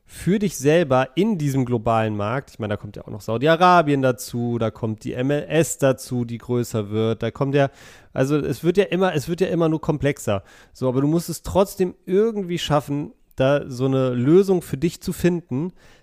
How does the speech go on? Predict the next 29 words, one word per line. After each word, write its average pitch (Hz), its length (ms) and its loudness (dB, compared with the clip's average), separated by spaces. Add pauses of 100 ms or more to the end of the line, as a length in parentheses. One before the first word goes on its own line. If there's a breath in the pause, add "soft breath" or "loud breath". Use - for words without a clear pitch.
(100 soft breath)
dass - 340 -6
dein 170 340 4
Modell 151 480 0
für - 220 -6
sich 117 200 -8
selber 147 560 0
funktioniert 139 880 -4 (320 soft breath)
und 117 180 -4
du 123 60 -4
nicht 143 420 0
zu 143 220 -10
sehr 135 240 -2
abhängig 120 460 -4
bist - 280 -6
von 117 540 -6
den 107 160 -8
anderen. 143 300 -2
Und 110 60 -6
ich 104 100 -10
glaube, 127 240 2
da 117 140 0
wurden 120 200 -4
in 120 80 -8
den 107 120 -2
letzten, 135 500 0
in 123 120 -4
den 120 80 -2
vergangenen 131 520 -2
Jahren 113 340 0